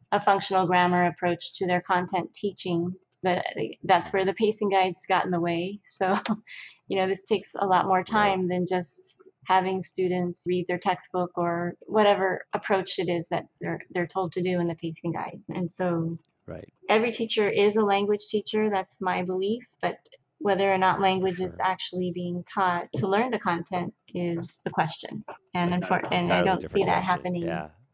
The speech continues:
Speaker 1: at least not right now, at least within the context where I am.
Speaker 2: Yeah, yeah, fair enough. Well, this is great. Ma-, Mary, I can't thank you enough for doing this. This was really,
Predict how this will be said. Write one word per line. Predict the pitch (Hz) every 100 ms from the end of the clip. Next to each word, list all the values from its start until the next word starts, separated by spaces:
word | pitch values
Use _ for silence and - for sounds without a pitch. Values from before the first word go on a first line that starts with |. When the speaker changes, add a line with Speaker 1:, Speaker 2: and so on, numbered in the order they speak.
| _ -
Speaker 1:
at | 196
least | 214 214
not | 208 190 185
right | 190
now, | 202 190 175 175
at | -
least | 180 170 - - -
within | 175 190 180
the | 170
context | 180 170 170 - - -
where | 175
I | 165 160
am. | 160 - - _ _ _ _ _ _ _ _ _ _ _ _ _ _ _ _ _ _
Speaker 2:
Yeah, | 95 92 87 _
yeah, | 104 107
fair | 87 110 104
enough. | 107 90 - _ _ - -
Well, | 123
this | 156
is | 156
great. | - 127 117 90
Ma-, | 95 113 101
Mary, | 117 135 113
I |
can't | - 135 -
thank | 135 -
you | 117
enough | 107 110
for | 104
doing | 90 107 92
this. | 80 -
This | 104 107
was | 90
really, | 90 101 98 92 92